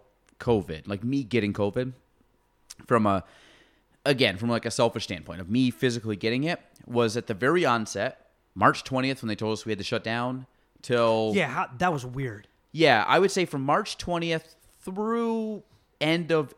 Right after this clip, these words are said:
Speaker 1: April, early May. So about six
Speaker 2: Yeah,
Speaker 1: weeks where
Speaker 2: yeah,
Speaker 1: I was
Speaker 2: yeah.
Speaker 1: like, nobody really knows what the hell's going on. Like, it's like doomsday out there. You don't know. Like, I was nervous to go to the grocery store.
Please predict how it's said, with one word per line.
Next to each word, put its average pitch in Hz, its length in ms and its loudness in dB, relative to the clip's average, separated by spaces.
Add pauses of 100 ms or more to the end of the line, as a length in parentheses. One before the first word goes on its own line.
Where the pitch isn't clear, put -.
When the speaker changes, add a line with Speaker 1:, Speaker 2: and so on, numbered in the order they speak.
Speaker 1:
April, 143 680 0
early 131 380 0
May. 98 340 -6
So 160 200 0
about 190 320 0
six 208 340 0
Speaker 2:
Yeah, 277 80 4
Speaker 1:
weeks 160 240 0
where 170 120 6
Speaker 2:
yeah, - 40 8
Speaker 1:
I - 40 6
was 147 100 4
Speaker 2:
yeah. 165 80 2
Speaker 1:
like, 123 240 2 (300)
nobody 185 420 2
really 196 180 4
knows 156 200 -2
what 131 100 -6
the 131 80 -2
hell's 113 180 0
going 101 240 -2
on. 87 420 -8
Like, 101 320 -4 (520)
it's 101 320 -8
like 123 180 0
doomsday 143 500 0
out 87 220 -4
there. 90 260 -6
You 104 240 -2
don't 165 240 -2
know. 101 360 -2
Like, 104 180 -6
I 110 140 2
was 139 180 -2
nervous 113 280 -4
to - 40 -10
go 107 60 -6
to 95 60 -6
the 87 60 -10
grocery 151 380 2
store. 143 540 -2